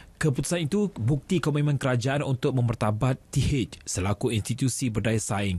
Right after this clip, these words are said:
serta model pengurusan terbaik yang menghayati nilai Islam. Ia sekaligus menepis dakwaan tidak benar bahawa aset T H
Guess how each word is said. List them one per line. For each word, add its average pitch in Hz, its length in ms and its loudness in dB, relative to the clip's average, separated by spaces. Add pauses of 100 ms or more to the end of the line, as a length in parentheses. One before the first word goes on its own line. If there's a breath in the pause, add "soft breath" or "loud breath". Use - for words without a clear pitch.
serta - 320 -2
model 104 320 0
pengurusan 104 480 0
terbaik 95 480 -2 (240 loud breath)
yang 90 240 0
menghayati 101 800 -2
nilai 98 240 -2
Islam. 82 480 -4 (400 loud breath)
Ia 85 160 -2
sekaligus 98 480 -2
menepis 101 320 0
dakwaan 104 400 0
tidak 107 240 -2
benar 117 320 2
bahawa 107 480 0
aset - 480 -4
T - 80 2
H 123 400 0